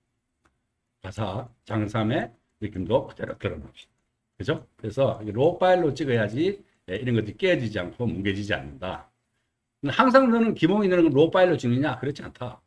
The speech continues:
작업에 따라서 그렇게 중요도가 낮은 작업은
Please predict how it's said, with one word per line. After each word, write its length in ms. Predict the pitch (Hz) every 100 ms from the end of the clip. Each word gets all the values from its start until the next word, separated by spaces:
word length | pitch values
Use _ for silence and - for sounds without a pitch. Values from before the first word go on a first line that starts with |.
| _ _ -
작업에 320 | 143 208 190
따라서 640 | 135 165 123 143 165 - _ _ _
그렇게 200 | 156 165
중요도가 480 | - 120 156 185 143
낮은 220 | 143 160
작업은 580 | 135 127 123 160 226